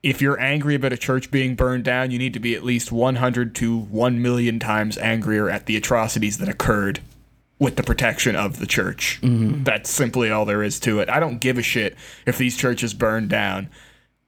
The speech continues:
Speaker 1: I, I really, truly don't. <laughs> The focus should be on trying to make things right, working towards truth and reconciliation, finding the still fucking thousands of bodies that are unaccounted for, most likely through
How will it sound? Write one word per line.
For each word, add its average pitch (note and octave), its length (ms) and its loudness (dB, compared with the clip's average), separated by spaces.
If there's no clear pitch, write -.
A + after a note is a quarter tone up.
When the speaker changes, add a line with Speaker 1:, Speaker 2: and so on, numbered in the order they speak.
Speaker 1:
I, B2 260 2
I C3 60 4
really, C3 340 2
truly B2+ 380 0
don't. A2 420 0
<laughs> - 460 -2
The C3+ 80 0
focus D#3 340 0
should C#3 200 0
be C3 160 2
on B2 420 0
trying C3 280 0
to B2 60 -2
make B2 240 -2
things A#2+ 340 -2
right, A#2+ 340 2
working C3+ 340 0
towards B2 500 0
truth A2 380 2
and B2 140 -2
reconciliation, A2+ 880 0
finding C3+ 440 2
the A#2 240 0
still C3+ 520 0
fucking C3 380 -2
thousands A#2+ 560 0
of G2+ 120 -6
bodies A2+ 420 2
that G#2+ 120 2
are G#2 120 2
unaccounted A#2 580 0
for, G2+ 340 2
most C3 260 2
likely B2+ 520 2
through A#2+ 420 0